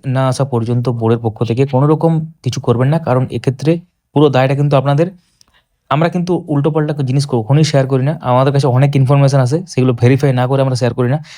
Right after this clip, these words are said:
কারণ একটা ছোট্ট ভুলের জন্য আপনাদের কিন্তু অনেক সমস্যা হয়ে যেতে পারে। কারণ অফিসিয়াল জায়গাতে ডিটেলস যদি না পুট করেন,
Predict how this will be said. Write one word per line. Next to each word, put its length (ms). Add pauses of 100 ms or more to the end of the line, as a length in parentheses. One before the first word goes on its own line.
(120)
কারণ 260 (140)
একটা 220
ছোট্ট 340
ভুলের 360
জন্য 240
আপনাদের 380
কিন্তু 300
অনেক 180
সমস্যা 420
হয়ে 100
যেতে 120
পারে। 160 (600)
কারণ 340
অফিসিয়াল 540 (580)
জায়গাতে 400
ডিটেলস 360
যদি 160
না 200
পুট 240
করেন, 360